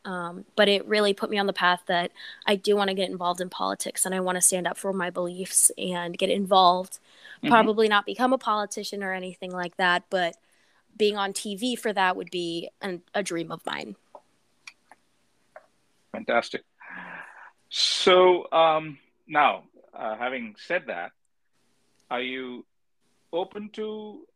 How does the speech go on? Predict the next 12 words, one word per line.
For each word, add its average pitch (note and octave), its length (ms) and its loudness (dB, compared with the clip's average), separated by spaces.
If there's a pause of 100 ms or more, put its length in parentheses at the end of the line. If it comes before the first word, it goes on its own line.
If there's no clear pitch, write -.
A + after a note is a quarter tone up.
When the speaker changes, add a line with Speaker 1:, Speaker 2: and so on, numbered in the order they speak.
(100)
Speaker 2:
new F3 220 -8
things F3+ 340 -6
that D#3 200 -4
you D#3 60 -8
might C#3 300 -2
discover D3+ 500 -2
that D3+ 160 -8
you B2 80 -8
hadn't A#2+ 300 -6
thought A#2+ 200 -2
of, C#3 180 -4 (540)
uh, A#2 300 -4